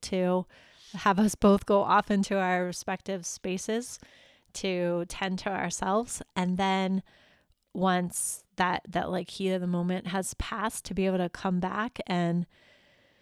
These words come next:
just, again, be curious and committed to supporting the other and being able to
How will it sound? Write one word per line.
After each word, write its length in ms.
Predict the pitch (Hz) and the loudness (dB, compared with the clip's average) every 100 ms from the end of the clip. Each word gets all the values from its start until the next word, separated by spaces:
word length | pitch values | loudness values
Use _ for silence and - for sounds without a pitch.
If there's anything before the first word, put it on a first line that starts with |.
| _ _ _ _ - | _ _ _ _ -4
just, 360 | 196 190 - | -2 0 -2
again, 340 | 196 185 202 180 | -2 2 2 2
be 100 | 170 | 0
curious 600 | - 190 185 214 233 - | 0 0 2 0 0 -2
and 300 | 185 170 175 | 0 0 0
committed 460 | - 180 170 185 - | 0 0 2 0 0
to 120 | 185 | -4
supporting 520 | - 180 185 180 180 | -4 -2 0 2 2
the 120 | 185 | 2
other 460 | 175 175 185 185 180 | 2 2 2 2 0
and 160 | 175 170 | -2 0
being 220 | 170 165 | 0 0
able 180 | 170 170 | 0 0
to 320 | 175 165 | -2 -4